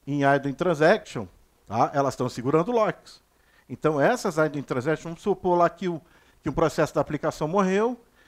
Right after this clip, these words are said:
e não fechou a conexão e a conexão tá lá em idle transaction. Eu não vou conseguir fazer alter table na,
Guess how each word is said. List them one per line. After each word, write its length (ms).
e 80
não 100
fechou 280
a 40
conexão 560
e 60
a 60
conexão 460
tá 120
lá 160
em 60
idle 260
transaction. 580
Eu 100
não 80
vou 140
conseguir 300
fazer 240
alter 260
table 280
na, 260